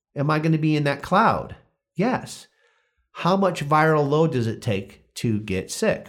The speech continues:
We don't know that yet. But that's some of the advice of cough into your elbow. It's better than coughing into your face because we avoid the droplet part. But have we avoided the aerosolized droplet nuclei part?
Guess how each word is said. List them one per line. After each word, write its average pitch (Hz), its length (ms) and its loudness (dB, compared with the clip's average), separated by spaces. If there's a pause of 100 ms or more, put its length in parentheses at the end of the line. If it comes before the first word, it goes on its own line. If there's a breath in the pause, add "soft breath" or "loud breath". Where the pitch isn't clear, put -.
We 117 140 -2
don't 143 240 -2
know 170 180 2
that 101 240 -4
yet. - 260 -16 (1000 soft breath)
But 113 140 0
that's 143 260 0 (140)
some 143 240 -2
of 139 60 0
the 135 80 0
advice 135 260 2
of 113 120 -4
cough 131 300 0
into 127 260 -4
your 107 540 0 (180)
elbow. 131 440 0 (260 loud breath)
It's 202 160 0
better 262 300 2
than 226 120 0
coughing 175 360 2
into 120 180 0
your 98 140 -2
face 202 400 0
because 135 260 -4
we 135 140 0
avoid 131 260 0
the 117 80 0
droplet 127 720 0
part. 85 340 -6 (200 loud breath)
But - 160 0
have 165 100 2
we 175 140 0
avoided 165 480 2
the 139 260 -4
aerosolized 120 960 0 (160 soft breath)
droplet 127 500 -2
nuclei 104 720 -2
part? - 420 -10